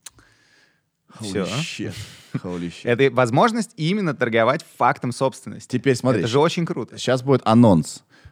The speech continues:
Speaker 2: Мы с Иваном, я не знаю, если ты
Speaker 1: Да.
Speaker 2: не передумал,
Speaker 1: Нет, не
Speaker 2: сейчас
Speaker 1: передумал.
Speaker 2: сделаем анонсы чуть позже, да?
Speaker 1: Да.
Speaker 2: Э, я расскажу про токен, который запускает Big Numbers, ты расскажешь про токен, который запускаешь ты с
Speaker 1: Да,
Speaker 2: товарищами, да?
Speaker 1: с Лешей Тихоновым. Привет,
Speaker 2: Но,
Speaker 1: Леша.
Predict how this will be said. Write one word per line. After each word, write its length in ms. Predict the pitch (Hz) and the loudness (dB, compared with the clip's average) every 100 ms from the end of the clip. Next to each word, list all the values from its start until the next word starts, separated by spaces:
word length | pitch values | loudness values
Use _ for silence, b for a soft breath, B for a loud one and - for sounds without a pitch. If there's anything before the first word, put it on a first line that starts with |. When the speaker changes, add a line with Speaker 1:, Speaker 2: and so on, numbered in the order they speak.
| b | b
Speaker 2:
Мы 380 | 104 135 147 113 | -2 -2 -2 -6
с 200 | 98 - | -12 -12
Иваном, 520 | - 110 120 151 107 | -6 -4 0 0 0
я 100 | 92 | -2
не 60 | 95 | -2
знаю, 160 | 90 80 | -2 -4
если 260 | - 80 | -4 -8
ты 120 | 80 76 | -8 -6
Speaker 1:
Да. 200 | 95 92 | -4 -4
Speaker 2:
не 60 | |
передумал, 560 | 92 101 123 131 85 80 - | -2 -2 0 0 -2 -6 -4
Speaker 1:
Нет, 220 | 110 110 | -2 -2
не 60 | |
Speaker 2:
сейчас 160 | 104 123 | 0 2
Speaker 1:
передумал. 220 | 104 110 | 2 2
Speaker 2:
сделаем 100 | 104 | 2
анонсы 360 | 104 131 208 156 | 2 4 2 0
чуть 160 | - - | -6 -4
позже, 300 | 113 87 82 | -2 -2 -2
да? 380 | 107 104 95 107 b b b | 0 0 -2 -8 b b b
Speaker 1:
Да. 80 | - | -4
Speaker 2:
Э, 80 | |
я 340 | 101 104 139 120 | -2 2 4 4
расскажу 360 | 117 117 113 | 0 -4 -4
про 160 | 101 107 | 0 0
токен, 320 | - 110 92 | 2 0 0
который 220 | 87 90 | -4 -6
запускает 440 | 85 - 87 95 82 | -6 -10 -4 -2 -2
Big 100 | 87 | -2
Numbers, 520 | 110 143 180 175 - - | 0 2 2 -2 -6 -6
ты 120 | 101 | -2
расскажешь 460 | 95 90 92 85 - | -2 -4 -4 -4 0
про 340 | 92 85 80 | 0 2 0
токен, 220 | 87 87 | -4 -8
который 200 | 80 80 | -8 -8
запускаешь 440 | 80 80 - 78 78 | -10 -12 -10 -8 -8
ты 260 | - 160 202 | -4 -4 -4
с 100 | - | -4
Speaker 1:
Да, 120 | 147 | 0
Speaker 2:
товарищами, 380 | 143 143 101 123 | 2 2 0 0
да? 200 | 135 170 | 2 0
Speaker 1:
с 100 | 151 | -2
Лешей 300 | 107 110 107 | -2 -2 -6
Тихоновым. 540 | 107 104 98 92 92 | -8 -8 -6 -6 -6
Привет, 180 | 90 131 | 0 4
Speaker 2:
Но, 180 | 139 127 | 6 4
Speaker 1:
Леша. 280 | - - | 2 -8